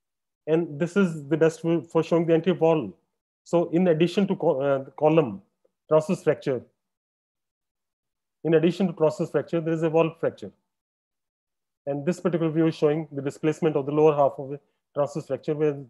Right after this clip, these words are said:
distal spine is displaced inside the pelvis here.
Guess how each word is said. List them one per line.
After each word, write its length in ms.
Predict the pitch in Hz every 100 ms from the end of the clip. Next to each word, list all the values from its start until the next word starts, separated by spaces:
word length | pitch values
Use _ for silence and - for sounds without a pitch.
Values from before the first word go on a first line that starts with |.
| 123
distal 300 | 139 - 160
spine 340 | - 135 135 135 _ _
is 100 | 131
displaced 460 | 131 135 - 156 156
inside 320 | 151 143 127
the 40 | 117
pelvis 420 | 123 113 98 -
here. 120 | 98